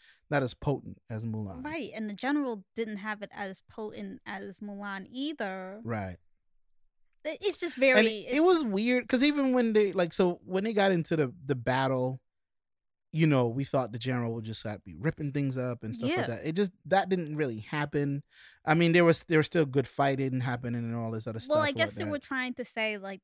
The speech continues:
Speaker 2: the general's army was smaller than the
Speaker 1: Oh, then they
Speaker 2: Roran's people's army.
Speaker 1: Right.
Speaker 2: But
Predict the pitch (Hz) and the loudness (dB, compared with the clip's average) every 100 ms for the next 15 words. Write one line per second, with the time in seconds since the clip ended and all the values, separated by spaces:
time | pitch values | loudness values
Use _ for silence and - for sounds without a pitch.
0 | - 190 185 - 208 214 214 202 190 185 | -14 -14 -16 -12 -8 -6 -8 -8 -12 -14
1 | 196 208 208 208 208 202 196 180 180 - | -10 -8 -8 -10 -12 -16 -16 -14 -14 -16
2 | - 190 190 220 247 277 285 285 294 202 | -12 -8 -6 -4 -4 -4 -6 -8 -10 -8
3 | 190 180 190 185 - - _ _ _ - | -6 -8 -10 -14 -18 -20 _ _ _ -6
4 | - 117 208 220 226 240 254 262 269 - | -4 0 0 0 0 -2 -2 -6 -8 -10
5 | - _ - 302 320 320 320 320 302 330 | -20 _ -6 -6 -4 -6 -6 -10 -12 -4
6 | 311 330 349 349 359 381 _ _ _ - | -2 0 -2 -6 -8 -14 _ _ _ 0
7 | 156 135 220 110 202 | 4 4 2 -2 -4